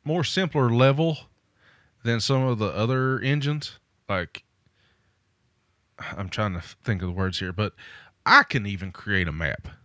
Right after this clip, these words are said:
Like, I have created my own map. It's not that hard. It's literally like playing Minecraft. <laughs>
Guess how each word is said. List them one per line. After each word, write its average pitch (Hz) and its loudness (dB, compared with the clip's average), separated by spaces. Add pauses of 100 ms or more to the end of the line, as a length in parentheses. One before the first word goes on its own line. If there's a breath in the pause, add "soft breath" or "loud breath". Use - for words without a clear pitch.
(140)
Like, 90 -6
I 196 6
have 196 0
created 92 0
my 87 -2
own 76 -4
map. 76 -8 (160)
It's - -6
not 196 -2
that 196 -4
hard. 170 2
It's 160 -4
literally 151 2
like 117 2
playing 143 2
Minecraft. 92 0 (920)
<laughs> - 0